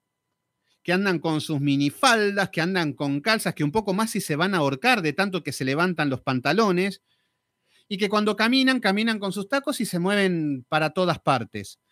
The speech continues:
Entonces, acá nos están diciendo que caminan, que cuando caminan van danzando. ¿Pero por qué? Porque se quieren hacer ver.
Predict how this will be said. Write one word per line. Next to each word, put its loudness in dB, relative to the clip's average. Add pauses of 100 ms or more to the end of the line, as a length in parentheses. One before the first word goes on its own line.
(160)
Entonces, 0
acá 2
nos 4
están 4
diciendo 6
que 2
caminan, 6
que 0
cuando 0
caminan 2
van 2
danzando. 0
¿Pero -2
por -2
qué? 0
Porque -4
se -10
quieren -2
hacer -2
ver. -2